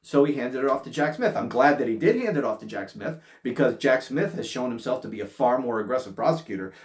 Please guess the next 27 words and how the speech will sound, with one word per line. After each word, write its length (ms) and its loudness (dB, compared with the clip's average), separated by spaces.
than 160 -2
Merrick 260 -2
Garland, 420 4
so 200 -4
it's 160 -6
much 220 -10
better 220 -2
to 60 -8
be 140 -6
in 80 -6
the 60 -10
hands 420 0
of 120 -6
Jack 240 0
Smith, 300 -8
but 120 2
it 100 -2
should 180 0
have 100 2
been 140 2
put 280 0
in 60 0
the 60 2
hands 280 -2
of 80 -12
Jack 240 0
Smith 340 -4